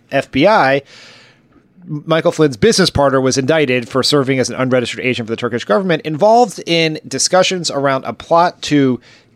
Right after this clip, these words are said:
kidnap a U S resident and return them to Turkey because they were a political opponent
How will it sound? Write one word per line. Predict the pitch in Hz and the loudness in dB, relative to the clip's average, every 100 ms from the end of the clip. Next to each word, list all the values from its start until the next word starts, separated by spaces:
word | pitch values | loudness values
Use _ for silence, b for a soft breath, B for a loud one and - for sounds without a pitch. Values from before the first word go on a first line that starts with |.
| - | -4
kidnap | 196 185 175 165 - | 0 2 2 0 -2
a | - 131 127 | -2 -2 0
U | 123 170 | 0 4
S | 165 147 139 | 4 2 0
resident | 131 127 117 120 | -2 -2 -4 -4
and | 117 | -8
return | 117 104 - 175 | -10 -6 -4 -2
them | 156 139 | 0 -2
to | 120 | -4
Turkey | 113 - 180 127 | -8 -2 -2 -2
because | 113 110 107 | -6 -4 -4
they | 117 | 0
were | 117 | -2
a | |
political | 104 123 110 110 | -2 -4 -4 -4
opponent | 98 123 117 107 101 | -4 -6 -6 -6 -10